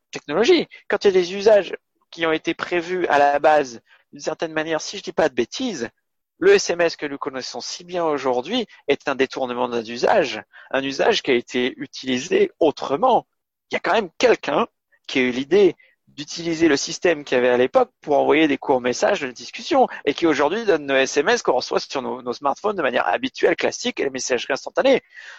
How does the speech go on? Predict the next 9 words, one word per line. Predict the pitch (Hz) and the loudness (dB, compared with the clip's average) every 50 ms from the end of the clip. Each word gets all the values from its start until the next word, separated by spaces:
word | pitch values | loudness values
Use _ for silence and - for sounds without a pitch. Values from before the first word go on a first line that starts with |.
| - _ _ _ _ _ _ _ _ _ _ _ 139 | -20 _ _ _ _ _ _ _ _ _ _ _ -8
Donc | 160 165 - - | -6 -6 -2 -2
il | |
y | 139 | -2
a | - | -2
quand | - 165 170 | -2 -4 -2
même | 156 156 156 190 254 | -2 -2 -2 -2 0
eu | 320 349 302 | 0 0 0
ce | 226 - - 156 | 0 -2 -4 -2
déploiement-là. | 127 139 135 - - 123 117 113 117 117 110 107 104 101 95 | 0 0 0 0 0 -4 -4 -4 -4 -8 -10 -8 -6 -6 -6